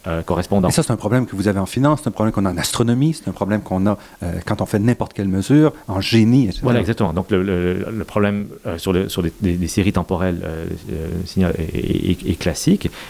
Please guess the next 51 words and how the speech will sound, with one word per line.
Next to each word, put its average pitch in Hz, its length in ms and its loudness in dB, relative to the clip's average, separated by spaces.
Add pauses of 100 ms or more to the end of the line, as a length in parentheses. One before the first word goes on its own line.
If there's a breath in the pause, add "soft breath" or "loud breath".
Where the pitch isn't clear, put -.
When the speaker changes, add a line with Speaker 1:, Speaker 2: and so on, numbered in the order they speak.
(180 loud breath)
Speaker 1:
Et 87 280 6
nous, 107 180 6
ce - 60 -4
qui - 80 2
nous 90 60 4
intéresse, 123 360 2
c'est 120 600 2
quand 95 280 2 (120)
on, 92 180 -6
on, 87 60 0 (320)
on 92 40 2
mesure, 98 320 4
c'est 82 120 -6
une 80 40 -2
matrice. 80 460 -4 (380 loud breath)
Donc, 92 180 2
quelle 101 140 4
était 104 160 2
la 85 80 2
vraie 101 240 0
matrice, - 480 -4 (340 loud breath)
auquel 110 260 0
que - 120 -4
je 85 80 -6
ne 87 120 -2
connais 95 280 -2
pas, 233 180 -2 (180)
je 78 120 -10
ne 80 60 -6
peux 80 100 -6
pas 117 100 0
la 107 80 2
connaître, 104 300 0
cette 80 100 -6
matrice. 85 260 -4
Tout 92 120 -2
ce - 40 -6
que 92 80 2
j'ai, 101 120 2
c'est - 100 0
une 90 120 4
observation 90 500 0
bruitée 90 320 2
de - 40 -4
cette 92 120 -2
matrice. - 360 -4 (300 loud breath)
Donc, 92 120 -2
le 90 40 2
problème 87 240 0
inverse, 82 420 -4
c'est 90 140 -4